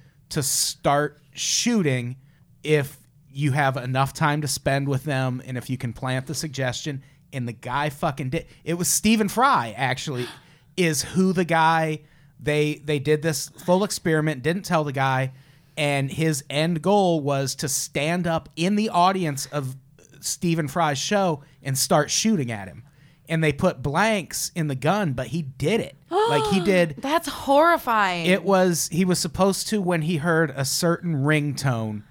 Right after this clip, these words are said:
Speaker 1: was supposed to, uh, stand up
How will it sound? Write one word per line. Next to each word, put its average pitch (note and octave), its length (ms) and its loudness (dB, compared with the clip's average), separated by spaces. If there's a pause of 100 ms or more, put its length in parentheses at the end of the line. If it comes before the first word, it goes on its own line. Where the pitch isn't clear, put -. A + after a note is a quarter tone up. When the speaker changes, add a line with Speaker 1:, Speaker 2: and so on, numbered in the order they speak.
(380)
Speaker 1:
was C#3 180 -2
supposed D3 600 -2
to, C3+ 320 -2
uh, B2+ 500 -2 (220)
stand - 880 -2
up E3 280 2